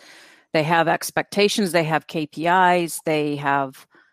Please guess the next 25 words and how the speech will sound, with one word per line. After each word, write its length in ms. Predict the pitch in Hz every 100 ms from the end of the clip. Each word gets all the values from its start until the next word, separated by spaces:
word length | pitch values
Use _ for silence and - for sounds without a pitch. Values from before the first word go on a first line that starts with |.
| _ -
um, 340 | 147 135 131 -
you 120 | 160
know, 120 | 156
they 100 | 165
wanna 300 | 160 180 175
be 100 | 165
successful 640 | 160 - - 165 - 160
in 140 | 156 151
their 140 | 147
own 180 | 165 170
businesses 640 | 185 190 233 - 247 220
or 240 | 175 143 147
in 220 | - 160
their 180 | 156 151
own, 460 | 156 156 151 147 -
um, 460 | 147 139 139 151 - _ _ _
organizations. 960 | 175 165 170 147 220 247 170 147 147 - - - - _
So, 280 | - 196 190
and 140 | 208
I 80 | 214
guess 200 | 247 330
this 180 | 339 -
is 140 | 311 190
really 420 | 208 226 185 151
g-, 340 | - 131 -